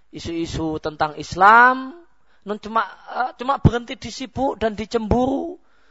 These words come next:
di semangat, eh, namun tidak ditindaklanjuti dengan, eh, upaya untuk memperbaiki diri agar bisa memberikan peran perbaikan di tengah-tengah kaum muslimin.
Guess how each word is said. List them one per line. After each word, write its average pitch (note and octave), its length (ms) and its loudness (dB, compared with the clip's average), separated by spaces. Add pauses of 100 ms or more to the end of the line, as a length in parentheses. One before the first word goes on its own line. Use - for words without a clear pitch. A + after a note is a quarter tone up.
(300)
di - 80 -12
semangat, C4 720 0 (960)
eh, E3 320 -10
namun G#3+ 240 -4
tidak G3 240 -2
ditindaklanjuti F#3 800 -4
dengan, D#3+ 720 -4
eh, D#3 640 -2 (240)
upaya F3 400 2
untuk D#3+ 240 -10
memperbaiki D3+ 640 -6
diri D#3+ 640 -8 (400)
agar D3 320 -8
bisa E3 240 -6
memberikan D#3 560 -4
peran D#3+ 400 2
perbaikan D#3 880 -2
di - 80 -20
tengah-tengah D3+ 640 -6 (560)
kaum E3 240 -6
muslimin. C3 400 -8